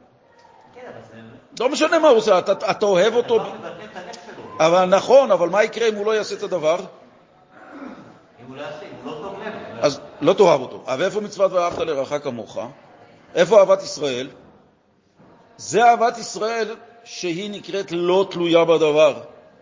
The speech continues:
Speaker 2: אני, כשאנחנו אומרים, "אני אוהב אותו", זה על דרך שאנחנו אומרים בברכות, "ברוך אתה השם". מי זה אתה? על מי הולכים פה אתה? ברור, אבל איזה, איזה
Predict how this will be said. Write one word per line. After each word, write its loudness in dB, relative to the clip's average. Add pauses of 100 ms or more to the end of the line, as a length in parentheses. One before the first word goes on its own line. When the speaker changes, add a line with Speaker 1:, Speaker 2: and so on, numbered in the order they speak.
(480)
Speaker 2:
אני, 0 (100)
כשאנחנו 2
אומרים, -2
"אני -2
אוהב 2
אותו", 4 (580)
זה 0
על 2
דרך 0
שאנחנו 0
אומרים -10
בברכות, -2 (140)
"ברוך 2
אתה 4
השם". -2
מי -8
זה 4
אתה? 2 (1300)
על 0
מי 2
הולכים 0
פה 2
אתה? 4 (1300)
ברור, 2
אבל -2
איזה, 2
איזה 0